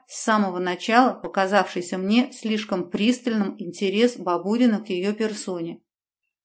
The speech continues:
Рядом крутились пожарные и милиция. Подойдя поближе, я осведомилась, чем взорвали. Парень оглядел меня с изумлением и весело спросил: "А вам-то какая разница?"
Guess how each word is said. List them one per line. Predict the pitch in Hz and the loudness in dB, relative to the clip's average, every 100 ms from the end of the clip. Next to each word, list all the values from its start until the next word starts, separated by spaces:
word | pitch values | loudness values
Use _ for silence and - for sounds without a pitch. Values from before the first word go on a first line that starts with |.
| _ _ _ _ | _ _ _ _
Рядом | 190 202 254 254 - | 0 4 6 4 0
крутились | 208 202 220 196 196 | -6 -4 -2 -2 -4
пожарные | - 185 190 220 247 233 196 | -2 0 2 6 6 6 4
и | 220 | 0
милиция. | 226 226 208 185 - 175 175 - _ _ _ _ | 2 2 0 -2 -6 -6 -6 -12 _ _ _ _
Подойдя | 196 214 214 226 | 0 2 4 4
поближе, | 214 214 208 247 247 202 - | 4 2 4 4 4 0 -6
я | 196 214 - | 2 4 4
осведомилась, | - 220 226 180 180 175 160 - _ _ _ | 0 0 0 0 -2 -4 -4 -8 _ _ _
чем | - 262 240 - | 2 4 4 2
взорвали. | 208 220 214 175 170 170 _ _ _ _ _ _ - | 0 2 4 2 2 -6 _ _ _ _ _ _ 2
Парень | 233 254 220 - | 6 6 4 0
оглядел | 196 208 214 226 220 | 0 0 2 4 4
меня | 214 208 208 | 4 4 2
с | |
изумлением | 208 190 208 220 254 226 180 - | -2 2 4 6 8 8 4 -4
и | - 202 | -4 0
весело | 220 220 233 220 | 2 2 2 0
спросил: | 220 220 220 208 180 175 _ _ - | 0 0 0 -4 -6 -6 _ _ 2
"А | 214 | 6
вам-то | 233 254 214 - | 8 8 6 -2
какая | - 208 254 247 | 0 4 8 8
разница?" | 208 185 175 175 175 - 180 | 8 4 0 -6 -8 -12 -14